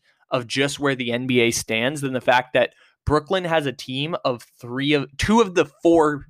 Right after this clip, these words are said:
great stars of the last five years, and another one who's right, like, one of the players that we first mentioned when we talk about that generation. I think I listed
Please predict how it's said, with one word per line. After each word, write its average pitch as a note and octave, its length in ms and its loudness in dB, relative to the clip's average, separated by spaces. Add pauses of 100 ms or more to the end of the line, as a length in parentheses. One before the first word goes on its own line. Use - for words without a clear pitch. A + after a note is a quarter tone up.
(120)
great D3 440 0
stars C3+ 540 0
of B2+ 100 -6
the A#2+ 100 -8
last B2+ 360 0
five A#2 320 0
years, C3 340 -2
and B2 100 -2
another B2 380 0
one D#3 340 0 (320)
who's C3+ 300 -2 (160)
right, B2+ 300 0
like, B2 180 -6
one C3+ 160 -6
of A#2+ 60 -6
the A2+ 60 -6
players B2+ 420 -2
that A2+ 100 -2
we G#2+ 200 -16
first B2+ 300 -2
mentioned B2 440 -6
when A#2+ 100 -8
we A2 100 -12
talk A#2 300 0
about A#2 360 -2 (340)
that A#2+ 200 0
generation. A#2+ 560 -2
I A#2 80 0
think C3 180 -6
I A#2+ 60 2
listed A#2+ 440 -4